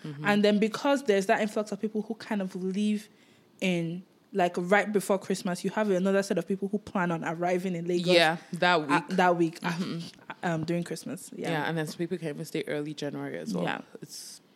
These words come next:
Speaker 1: yeah. But, yeah.
Speaker 2: Did you have a great time?
Speaker 1: I had a great time. I think the trip overall was, like, a trip where before I went, I was like, "Moyo, you have to reduce your expectations." 'Cause I'm a planner.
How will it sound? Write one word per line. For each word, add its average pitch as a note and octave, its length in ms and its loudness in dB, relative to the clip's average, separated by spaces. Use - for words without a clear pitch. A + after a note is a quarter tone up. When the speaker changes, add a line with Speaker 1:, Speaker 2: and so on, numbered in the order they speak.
Speaker 1:
yeah. C#3 280 -2
But, C3+ 260 -4
yeah. F#4 140 -6
Speaker 2:
Did A#3 120 2
you E4 60 8
have D#4+ 140 6
a C4+ 40 4
great A3 200 4
time? F3 340 2
Speaker 1:
I G3+ 60 4
had B3 180 6
a D3+ 60 6
great D3 340 -2
time. C#3 400 -2
I F3 120 4
think G3+ 480 2
the E3 140 0
trip F3 360 0
overall D3 600 2
was, C#3+ 180 0
like, C3+ 320 -2
a D#3+ 80 0
trip E3 280 -2
where D3 320 0
before E3 240 -4
I D3+ 100 2
went, D3 260 -2
I D#3 40 -2
was D3 100 -4
like, C#3+ 160 -6
"Moyo, D#3+ 240 -4
you D3+ 80 -2
have D#3+ 140 -6
to D3 120 -12
reduce - 380 -10
your - 220 -8
expectations." - 920 -10
'Cause D#3+ 240 -8
I'm D#3 160 -4
a D3+ 220 -4
planner. E3 640 2